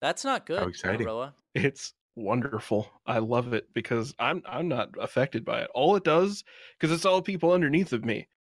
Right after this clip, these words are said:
Speaker 3: So the more people that quit underneath of me, the less work I have to do.
Speaker 1: Nice. Nice.
Speaker 3: <laughs>
Speaker 1: Um,
Speaker 3: And, like, meanwhile, upper management's like, "Uh-oh,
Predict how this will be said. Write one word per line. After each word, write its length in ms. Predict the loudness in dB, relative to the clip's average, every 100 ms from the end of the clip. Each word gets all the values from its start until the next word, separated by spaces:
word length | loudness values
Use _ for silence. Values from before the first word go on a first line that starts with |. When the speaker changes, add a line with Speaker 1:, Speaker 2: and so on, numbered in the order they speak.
| _ _
Speaker 3:
So 140 | 2 4
the 80 | 6
more 200 | 6 6
people 280 | 4 4 2
that 120 | 2
quit 240 | 4 4
underneath 340 | 4 2 2 2
of 80 |
me, 160 | 2 4
the 80 | 2
less 220 | 0 0
work 260 | 0 2 2
I 140 | 0
have 220 | 0 -2
to 60 | -4
do. 320 | 0 0 -2 -6 _
Speaker 1:
Nice. 680 | -4 -2 0 0 0 -2 -6 _
Nice. 340 | -4 0 0 0
Speaker 3:
<laughs> 440 | 0 0 -4 -8 -12 _ -6
Speaker 1:
Um, 140 | 0 2
Speaker 3:
And, 440 | 2 2 -2 -4
like, 340 | 0 2 0 -2
meanwhile, 680 | 0 2 4 4 4 4 2
upper 280 | 0 0 0
management's 560 | 2 0 0 -2 0
like, 360 | 2 4 2 -4 -2
"Uh-oh, 680 | 2 2 4 4 6 6 2